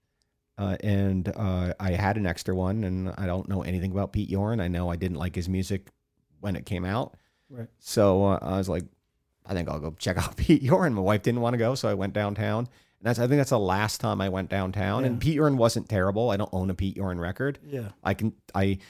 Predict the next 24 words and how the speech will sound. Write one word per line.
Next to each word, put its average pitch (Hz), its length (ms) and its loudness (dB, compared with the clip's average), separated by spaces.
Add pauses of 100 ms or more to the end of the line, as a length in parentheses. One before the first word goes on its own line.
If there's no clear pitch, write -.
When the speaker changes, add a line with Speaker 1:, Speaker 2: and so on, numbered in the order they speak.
(120)
Speaker 1:
I - 60 2
listened 135 320 6
to 127 80 6
some 123 220 0
podcasts 117 500 4
with 127 160 0
him 131 160 2
because 104 160 2
I 117 80 6
actually, 120 200 4
there 110 80 0
was 113 100 -2
Speaker 2:
Mm-hmm. - 80 -6
Speaker 1:
a - 20 -10
chance 117 260 -2
for - 80 -8
me 101 120 0
to 98 40 -2
interview 85 340 -2
him 90 60 -2
and 87 100 -4
it 55 120 -10
fell 80 200 -4
out, 87 240 -2